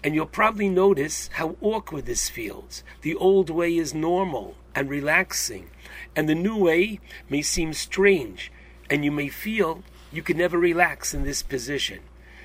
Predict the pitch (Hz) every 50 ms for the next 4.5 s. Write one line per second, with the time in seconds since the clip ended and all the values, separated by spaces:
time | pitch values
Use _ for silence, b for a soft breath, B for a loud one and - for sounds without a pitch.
0 | B B B - 147 156 - 185 233 214 - 214 190 175 160 143 - - 135 120
1 | 104 92 87 - - - B B B B - - 196 - 180 170 - - 240 240
2 | 233 254 - - 196 185 - - - - 196 202 214 202 - 190 185 175 - 160
3 | 160 147 127 143 202 214 202 - - 202 190 185 175 165 160 165 160 147 135 147
4 | 185 196 196 - 131 113 104 - -